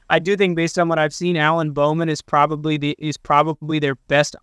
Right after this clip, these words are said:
option of the three, and I think Mike Gundy would agree based on his comments today. But I don't think that they're, that, that the players in that program probably feel overly confident in any of the three.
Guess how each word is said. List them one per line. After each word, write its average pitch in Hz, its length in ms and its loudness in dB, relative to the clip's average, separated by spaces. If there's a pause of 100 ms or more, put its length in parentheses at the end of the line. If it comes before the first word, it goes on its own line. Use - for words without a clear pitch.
(120)
option 151 360 0
of 143 140 0
the 135 100 -8
three, 147 440 -2
and 151 100 -6
I 147 60 -2
think 147 140 -2
Mike 143 260 -4
Gundy 147 300 0
would 147 100 0
agree 135 440 -2 (440)
based 147 240 -2
on 143 140 2
his 135 120 -4
comments 143 440 -2
today. 143 460 -2 (360)
But 147 240 2
I 143 160 4
don't 160 280 -2
think 160 260 -2
that 143 180 -6
they're, 147 380 0
that, 147 240 -8
that 147 160 -4
the 151 80 -6
players 147 540 0
in 143 60 -2
that 143 180 0
program 143 480 0
probably 139 480 0
feel 135 260 -2
overly 135 320 -4
confident 139 600 -2
in 131 120 0
any 135 240 0
of 131 120 -2
the 131 80 -6
three. - 160 -18